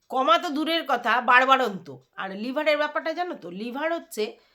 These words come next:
ফিফটি পার্সেন্ট যখন খারাপ হয়ে যায়, জানান, জানতে পারবে না, মানে, তুমি আমি কেউ জানতে পারবো না।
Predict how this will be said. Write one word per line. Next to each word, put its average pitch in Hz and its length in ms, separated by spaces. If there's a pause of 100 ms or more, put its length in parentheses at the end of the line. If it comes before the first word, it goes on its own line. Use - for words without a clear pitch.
(880)
ফিফটি 349 340
পার্সেন্ট 359 540
যখন 320 260
খারাপ 208 320
হয়ে 185 180
যায়, 170 220 (420)
জানান, 226 500 (520)
জানতে 254 320
পারবে 151 240
না, 151 120
মানে, 196 220
তুমি 254 360
আমি 254 180
কেউ 262 200
জানতে 190 320
পারবো - 300
না। - 160